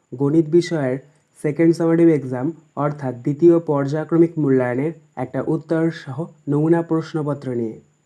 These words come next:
ফুল মার্কস তোমাদের থাকবে তিরিশ এবং সময় থাকবে এক ঘন্টা। সরাসরি স্ক্রিনে তোমরা উত্তর সহ নমুনা প্রশ্নপত্রটা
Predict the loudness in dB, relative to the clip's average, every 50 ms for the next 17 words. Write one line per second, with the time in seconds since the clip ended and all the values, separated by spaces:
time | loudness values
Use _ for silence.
0 | _ _ _ _ _ _ _ _ _ 2 2 2 2 0 -2 -4 -6 -8 -12 -8
1 | -6 -4 -4 -4 -4 -6 -6 -4 -4 -6 -4 2 2 4 4 4 2 -2 -2 -6
2 | -12 _ _ _ _ _ _ -6 -2 -2 -2 -2 -4 -6 -6 -4 -4 -4 -4 -6
3 | -8 -6 -4 -6 -6 -4 -4 -4 -4 -4 -4 -4 -2 -2 -2 -2 -4 -10 -12 -18
4 | _ _ _ _ _ _ _ _ _ _ _ _ _ _ _ _ _ _ _ _
5 | _ _ _ _ _ _ _ _ _ _ _ _ _ _ -16 -10 -8 -8 -8 -8
6 | -6 -6 -6 -6 -6 -10 -12 _ _ -4 -4 -2 -4 -6 -8 -8 -6 -6 -4 -4
7 | -4 -6 -6 -6 -6 -6 -6 -4 -2 0 0 0 -2 -4 -8 -12 -12 -10 -10 -12
8 | -12 -10 _ -2 -2 0 2 2 0 0 0 -2 -6 -6 -6 -6 -6 -4 -4 -4
9 | -4 -4 -4 -6 -6 -6 -8